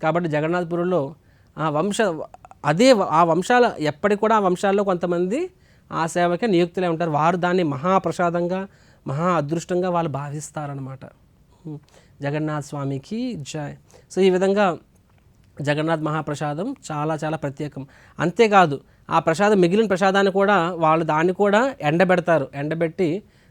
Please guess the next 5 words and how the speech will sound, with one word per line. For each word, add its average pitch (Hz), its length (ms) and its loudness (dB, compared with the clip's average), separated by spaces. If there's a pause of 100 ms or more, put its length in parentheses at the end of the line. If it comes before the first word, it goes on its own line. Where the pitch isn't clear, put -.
(120)
దాన్ని, 165 600 4 (600)
ఆ, 139 140 0
నిర్మాల్య 202 600 2
అంటారనమాట. 156 760 -4
<clears throat> 156 460 -4